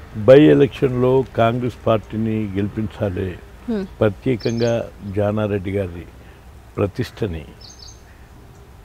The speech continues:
Speaker 1: తెలంగాణ రాష్ట్రంలో నిలపాలి, అంతకంటే ముఖ్యంగా ప్రజాస్వామ్య విలువల్ని నిలిపేంటి ఎన్నిక, ఎన్నికలు ఇది ప్ర-, ఎన్నికల ప్రతీక ఇదని ప్రజలు భావిస్తున్నారని నా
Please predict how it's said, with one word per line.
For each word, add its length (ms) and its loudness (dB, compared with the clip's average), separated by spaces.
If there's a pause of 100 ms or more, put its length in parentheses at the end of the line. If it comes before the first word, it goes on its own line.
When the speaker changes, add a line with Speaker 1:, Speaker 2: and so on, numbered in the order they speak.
(200)
Speaker 1:
తెలంగాణ 500 2
రాష్ట్రంలో 680 -2 (320)
నిలపాలి, 560 -6 (540)
అంతకంటే 600 -2
ముఖ్యంగా 680 -4 (560)
ప్రజాస్వామ్య 840 0
విలువల్ని 680 -2 (460)
నిలిపేంటి 680 -2 (320)
ఎన్నిక, 520 -4 (420)
ఎన్నికలు 540 -2
ఇది 240 -6
ప్ర-, 260 -6 (100)
ఎన్నికల 320 -2
ప్రతీక 560 4
ఇదని 500 -2 (500)
ప్రజలు 280 2
భావిస్తున్నారని 960 -8
నా 140 -8